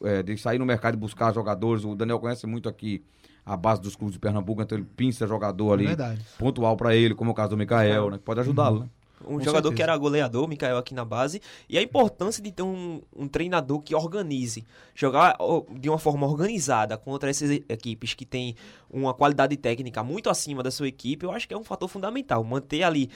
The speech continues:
Speaker 3: a organiza-, a organização tática com duas linhas de quatro, ou,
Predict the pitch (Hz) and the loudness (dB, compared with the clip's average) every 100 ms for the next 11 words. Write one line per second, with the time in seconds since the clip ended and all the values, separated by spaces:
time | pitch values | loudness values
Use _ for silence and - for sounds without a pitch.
0 | - - 135 147 139 151 - 131 139 139 | -10 0 2 2 -2 -4 -2 0 2 2
1 | 135 139 147 135 110 98 - 101 127 120 | 0 0 0 4 4 4 -4 -8 -10 -6
2 | 147 139 139 135 - 127 110 107 113 113 | -4 -2 -4 -4 2 4 4 0 -4 -6
3 | 107 | -6